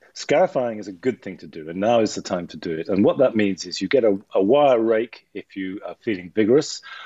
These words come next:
or you can hire a scarifier, uh, i-, if,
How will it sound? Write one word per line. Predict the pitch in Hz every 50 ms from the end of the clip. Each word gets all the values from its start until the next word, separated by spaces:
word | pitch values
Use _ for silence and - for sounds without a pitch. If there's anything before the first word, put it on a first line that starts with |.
| - _ -
or | 101 104
you | 98
can | - - -
hire | 85 - - - 170 151 127 104 90 87 80 - -
a | - 87
scarifier, | - - - - - 127 123 117 98 - - 76 73 87 110 123 - _ - - - - - - _ -
uh, | 98 85 95 107 - -
i-, | 98 87 98 -
if, | - - -